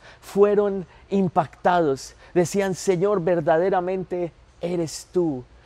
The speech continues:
No lo podían creer, y es a veces lo que pasa, que cuando nosotros pasamos por estos momentos, que el Señor lo que quiere es revelarse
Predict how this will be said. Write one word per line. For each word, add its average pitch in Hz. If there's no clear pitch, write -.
No 185
lo 214
podían 180
creer, 170
y 175
es -
a 175
veces 196
lo 190
que 165
pasa, 165
que 185
cuando 185
nosotros 185
pasamos 202
por 180
estos 185
momentos, 170
que 196
el 190
Señor 196
lo 202
que 180
quiere 190
es 180
revelarse 180